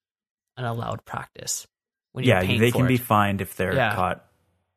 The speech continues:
Speaker 1: Yeah, so Calgary's, the day Uber was released,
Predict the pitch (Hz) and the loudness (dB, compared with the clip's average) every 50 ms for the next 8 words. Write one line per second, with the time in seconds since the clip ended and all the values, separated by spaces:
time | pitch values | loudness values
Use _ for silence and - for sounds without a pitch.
0 | _ _ _ _ _ _ _ _ _ - 143 135 107 82 113 - - 160 143 - | _ _ _ _ _ _ _ _ _ -4 -2 0 0 0 0 2 2 2 0 0
1 | - - 165 170 175 175 170 165 160 156 147 - - _ _ _ _ _ _ _ | 0 4 4 4 6 6 4 4 4 4 2 0 -4 _ _ _ _ _ _ _
2 | _ _ _ _ _ _ _ _ _ _ _ - 151 131 147 147 160 190 196 - | _ _ _ _ _ _ _ _ _ _ _ -8 -4 2 4 6 6 8 6 6
3 | 151 151 135 156 143 135 135 127 131 127 123 123 123 110 107 127 - - - - | 4 2 2 2 2 2 2 0 -2 -2 -2 -2 -2 -2 0 0 0 0 0 -2
4 | - | -8